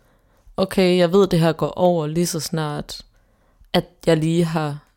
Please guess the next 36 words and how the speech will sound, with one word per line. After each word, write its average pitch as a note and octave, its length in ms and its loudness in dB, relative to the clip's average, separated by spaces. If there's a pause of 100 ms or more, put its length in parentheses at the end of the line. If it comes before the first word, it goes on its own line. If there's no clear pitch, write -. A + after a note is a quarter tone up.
(300)
givet D3 300 0
tid A3+ 340 0 (140)
og D#3 120 -6
plads F#3+ 540 0
til, D#3+ 520 -4 (760)
at D#3+ 180 0
jeg D3+ 140 0
kunne - 220 -8
sidde D#3+ 340 4
ude D#3 100 0
i D3+ 40 -4
solen F3 340 0
og D#3 60 -4
læse D#3 320 -2
min D3+ 120 -6
bog, F3+ 340 0
og D3+ 220 -6
gå F3 180 0
en D#3+ 80 -2
tur D#3+ 200 -6
i D3+ 60 -6
skoven, F3+ 480 -4
og C#3 120 -6
være D#3 280 -2
i - 20 -2
naturen, E3 800 -4
og - 260 -8
stikke D#3+ 280 -6
mine D#3 140 -2
fødder F#3+ 280 -2
ned D#3+ 180 -4
i D#3 60 -4
havet E3 360 -2
og D#3 140 -8
sådan D#3 100 -6
noget, D3+ 180 -4